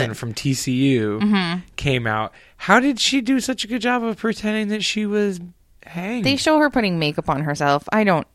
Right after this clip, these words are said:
Speaker 1: I don't know, but I
Speaker 2: 'Cause, I mean, she was hanging there for a minute.
Speaker 1: Yeah.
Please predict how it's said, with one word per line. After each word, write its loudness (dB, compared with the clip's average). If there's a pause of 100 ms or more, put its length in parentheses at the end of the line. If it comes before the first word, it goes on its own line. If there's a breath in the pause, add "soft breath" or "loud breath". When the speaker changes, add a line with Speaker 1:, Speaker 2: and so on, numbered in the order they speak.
(120)
Speaker 1:
I -2
don't -2
know, -2 (160)
but 0 (400)
I 0
Speaker 2:
'Cause, 2
I 4
mean, 2
she 2
was 4
hanging 2
there 0 (220)
for 4
a 8
minute. 4 (560)
Speaker 1:
Yeah. -8